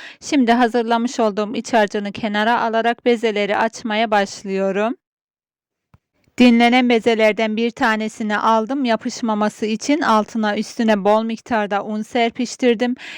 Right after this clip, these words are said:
ve bir oklava ile açmaya başladım.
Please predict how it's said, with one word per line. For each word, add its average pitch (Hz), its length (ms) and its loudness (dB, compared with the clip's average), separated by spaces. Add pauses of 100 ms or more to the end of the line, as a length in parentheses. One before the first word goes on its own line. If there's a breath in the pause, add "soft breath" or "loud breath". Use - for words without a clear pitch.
(140 loud breath)
ve 294 160 4
bir 226 160 2
oklava 240 540 0
ile 208 280 -2
açmaya 226 520 -2
başladım. 208 720 -4